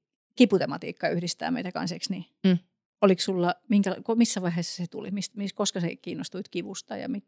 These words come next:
Speaker 1: mikä se käänne oli?
Speaker 2: Se on kyllä varmaan ollut jo jossain teininä.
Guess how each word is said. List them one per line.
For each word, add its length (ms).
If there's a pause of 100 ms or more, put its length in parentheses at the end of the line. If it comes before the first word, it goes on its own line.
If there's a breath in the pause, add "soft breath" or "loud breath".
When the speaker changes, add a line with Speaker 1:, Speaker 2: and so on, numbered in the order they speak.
(200)
Speaker 1:
mikä 240
se 180
käänne 460
oli? 120 (400)
Speaker 2:
Se 520
on 180
kyllä 240
varmaan 460
ollut 300
jo 100
jossain 540 (880)
teininä. 580